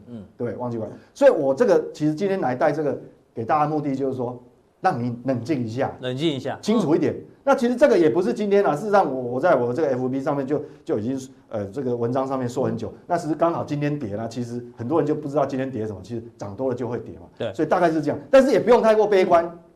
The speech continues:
Speaker 2: 为什么？因为有亮点出来的，就是下一页我，我要讲的这个，
Speaker 1: 嗯。
Speaker 2: 对，亮点在哪里呢？
Speaker 1: 嗯。
Speaker 2: 我们可，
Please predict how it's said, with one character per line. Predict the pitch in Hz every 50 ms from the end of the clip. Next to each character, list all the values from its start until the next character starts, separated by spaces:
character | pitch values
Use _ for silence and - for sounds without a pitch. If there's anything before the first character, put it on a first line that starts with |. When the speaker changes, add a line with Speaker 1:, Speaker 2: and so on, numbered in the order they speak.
| _ _
Speaker 2:
为 | _ 262 240
什 | 185
么？ | 160 135 107 - - - - - _ _
因 | 226 226 247 254
为 | 262 240 190 - -
有 | 170 151 131 117 117 127 156
亮 | 240 214 147 127
点 | 131 123 113 107
出 | - 165 170
来 | 147 104 92
的， | 92 92 90 - _ _ _ _ _ _
就 | - 190
是 | 208 190
下 | - 220 - 156
一 | 165 175
页 | 147 110
我， | - 110 110
我 | - - 113 131
要 | 156
讲 | 147 139 98 95
的 | 98 95 - - _ _ -
这 | 185 180
个， | 143 139 123
Speaker 1:
嗯。 | - - - - _ _ _
Speaker 2:
对， | - 196 151 - - - - - _ _ _ _
亮 | - 233 247 196
点 | 170 165
在 | 214 240 196
哪 | 175 170 185
里 | 180 143
呢？ | 127 127 123 254 247
Speaker 1:
嗯。 | 185 165 127 101 101 - _ _ _ _
Speaker 2:
我 | _ 170 156 170
们 | 190 226 226 226 - - - - _ _ _
可， | _ 165 165 165 165 -